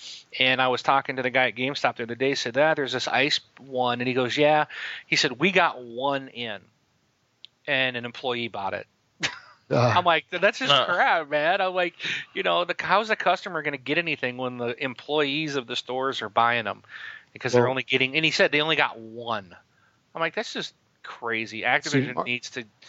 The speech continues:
Speaker 1: they really need to spit these things out better. Um,
Speaker 2: See,
Speaker 1: I
Speaker 2: Mark, Mark, you're going about this the wrong way. Instead of complaining about it, you should be figuring out which GameStop you can get a job at.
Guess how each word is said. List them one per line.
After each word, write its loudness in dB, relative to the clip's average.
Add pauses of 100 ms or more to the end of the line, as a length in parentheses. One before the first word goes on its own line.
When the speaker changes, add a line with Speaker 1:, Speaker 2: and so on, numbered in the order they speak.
(340)
Speaker 1:
they -2
really 0
need -2
to -2
spit -2
these -8
things -6
out -2
better. -4 (160)
Um, -4
Speaker 2:
See, -2
Speaker 1:
I 0 (200)
Speaker 2:
Mark, 0
Mark, 2
you're 0
going 4
about 2
this -4
the 0
wrong 2
way. -8 (500)
Instead 2
of -2
complaining 2
about 2
it, -2
you -6
should -2
be -2
figuring 0
out 0 (320)
which 2
GameStop 0
you -4
can -14
get 2
a -2
job -4
at. -14